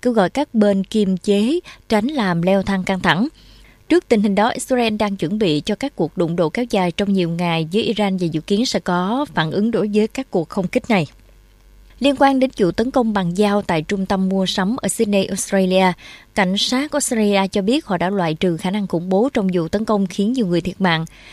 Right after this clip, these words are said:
Cảnh sát bang New South Wales đã công bố danh tính nghi phạm trong vụ tấn công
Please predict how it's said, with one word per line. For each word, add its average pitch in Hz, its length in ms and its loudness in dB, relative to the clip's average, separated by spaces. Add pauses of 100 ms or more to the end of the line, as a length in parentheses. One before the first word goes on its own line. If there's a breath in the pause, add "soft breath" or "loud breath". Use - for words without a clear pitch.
(160 loud breath)
Cảnh 220 140 -2
sát - 280 0
bang 233 200 2
New 233 100 2
South 220 240 -2
Wales 220 220 2
đã 180 160 0
công 202 200 -2
bố 208 140 0
danh 226 160 0
tính 220 200 0
nghi 240 120 2
phạm 165 280 -2
trong 202 240 0
vụ 165 200 0
tấn 214 200 -2
công 196 300 0